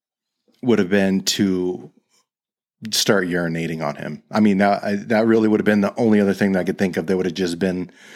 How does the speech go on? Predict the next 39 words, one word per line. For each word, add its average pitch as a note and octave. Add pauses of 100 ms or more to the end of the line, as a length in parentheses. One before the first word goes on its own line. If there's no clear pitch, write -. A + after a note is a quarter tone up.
(100)
<clears throat> -
a C3+
cherry G2
on F2+
top. G2+ (720)
But G2
they A2+
throw C3
dirt G2+
on F#2
this E2
dude E2
and F2+
they E2
put -
him F2
out. D2+ (760)
And G#2+
he's A#2
already A2
dead. D2+
I D2+
mean, E2+
they F#2
called F#2
nine E2+
one E2
one E2
and E2+
paramedics E2
showed E2
up. F2 (100)
But F2+
what F#2
they F#2+
didn't F#2+
realize F2+
at E2
first G2+